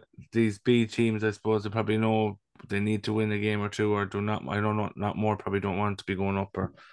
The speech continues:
or slobbering anymore with games. It can be a nuisance sometimes with, with player availability, but I think the numbers are good and Knockmore, they're able to do it. But, uh, Castlebar B is their own team themselves as well, and I suppose it's probably lads coming back,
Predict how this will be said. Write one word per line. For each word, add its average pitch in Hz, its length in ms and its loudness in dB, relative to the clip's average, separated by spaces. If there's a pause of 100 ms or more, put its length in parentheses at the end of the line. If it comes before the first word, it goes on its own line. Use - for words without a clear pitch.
(120)
or 98 80 -4
slobbering 101 460 2
anymore 101 400 2
with 98 140 -2
games. 98 340 4
It - 220 -10
can 107 120 2
be 104 140 6
a - 20 4
nuisance 110 460 6
sometimes 101 400 0
with, 101 120 2 (640)
with 107 180 6
player 117 200 8
availability, 104 480 6
but 101 80 4
I 98 40 2
think 104 140 2
the 110 60 2
numbers 104 300 4
are 101 100 -2
good 107 160 4
and 101 120 0
Knockmore, 98 360 -2
they're 101 140 2
able 95 120 -2
to 92 100 -10
do 101 200 2
it. 92 160 -2
But, - 180 -10
uh, 98 160 0 (760)
Castlebar 113 420 6
B 127 180 10
is 123 120 8
their 120 120 6
own 117 160 6
team 110 280 2
themselves 104 420 0
as 101 120 -4
well, 101 340 2 (160)
and 95 280 -2
I 98 80 -2
suppose 98 280 -4
it's - 120 -20
probably 104 200 2
lads 104 260 2
coming 104 220 -2
back, 101 240 2